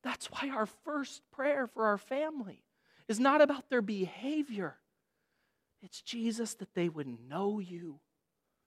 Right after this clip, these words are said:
that they would be connected to you," 'cause it's radical the difference this makes, friends.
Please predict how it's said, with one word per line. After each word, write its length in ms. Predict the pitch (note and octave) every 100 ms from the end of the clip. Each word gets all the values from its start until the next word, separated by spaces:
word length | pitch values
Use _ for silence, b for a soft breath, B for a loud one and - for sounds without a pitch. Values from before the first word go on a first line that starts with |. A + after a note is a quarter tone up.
| -
that 160 | F#3
they 120 | G#3 G3+
would 160 | F3+
be 120 | F3
connected 920 | E3 - E3 D3 F3 G#3 _ A3+ F#3 -
to 340 | - G#3 G3
you," 240 | F3 F#3+ - B B
'cause 160 | F3+
it's 180 | F3+ -
radical 600 | C#3 D3+ G3 A3 G#3+ F#3
the 100 | D#3
difference 460 | D3+ F3 - B2 -
this 180 | -
makes, 280 | B2 G2+ -
friends. 420 | - A2 - -